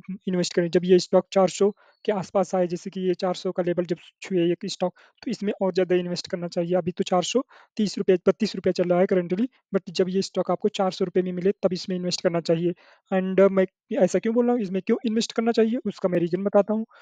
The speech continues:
Promoter holding देख सकते हैं, फ़ोर्टी सिक्स परसेंट है almost,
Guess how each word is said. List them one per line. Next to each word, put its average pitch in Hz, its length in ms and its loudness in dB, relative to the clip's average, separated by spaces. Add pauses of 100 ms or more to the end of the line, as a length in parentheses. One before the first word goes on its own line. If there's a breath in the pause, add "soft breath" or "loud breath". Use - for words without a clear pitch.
(200 soft breath)
Promoter 180 320 4
holding 190 280 4
देख 190 140 4
सकते 190 240 -2
हैं, 196 160 0
फ़ोर्टी 190 200 -4
सिक्स - 220 -10
परसेंट 185 340 -4
है 233 60 -2 (100)
almost, 190 420 0